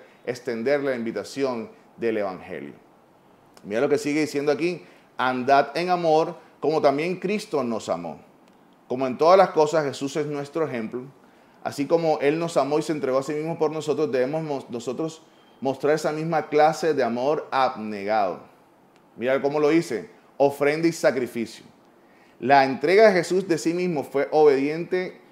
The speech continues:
a un sacrificio que agradó al Padre. También podemos ofrecer un sacrificio de olor, de, eh, agradable, de olor fragante, al entregarnos por amor a los demás.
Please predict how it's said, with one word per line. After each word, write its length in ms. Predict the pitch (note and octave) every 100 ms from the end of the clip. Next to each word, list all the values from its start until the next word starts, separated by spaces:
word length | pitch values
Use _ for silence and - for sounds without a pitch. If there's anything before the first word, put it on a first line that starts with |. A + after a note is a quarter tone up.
| _ - -
a 80 |
un 100 | C3+
sacrificio 800 | D3 F3 D3+ C3+ D#3+ F3+ F#3+ F#3
que 160 | - D3+
agradó 680 | C3+ B2+ B2 A#2 D#3 G#3+ -
al 220 | A#2 G#2
Padre. 380 | F2 A2+ F#2+ D#2+ D2 - _ _ _
También 340 | C#3+ C3+ D3 E3+
podemos 340 | F3 E3+ F#3
ofrecer 280 | D3 C3 D3+
un 100 | E3
sacrificio 600 | E3 C#3 C3+ D3 D3 E3+
de 40 |
olor, 340 | C#3 C3+ D#3 - - -
de, 360 | B2 C#3 B2
eh, 60 | B2+
agradable, 600 | C3 B2+ B2 D3 D#3 B2+
de 160 | B2 B2
olor 200 | B2 C3
fragante, 680 | E3 D#3+ D#3 C3+ A#2 A2 - - _
al 160 | C#3 C#3
entregarnos 720 | C#3 C#3 B2 B2+ D#3 E3 - -
por 160 | C#3+
amor 480 | B2+ C#3 F3 F#3+ -
a 100 | -
los 240 | A2+ G#2+ F2+
demás. 480 | G2 F#2 D#2+ -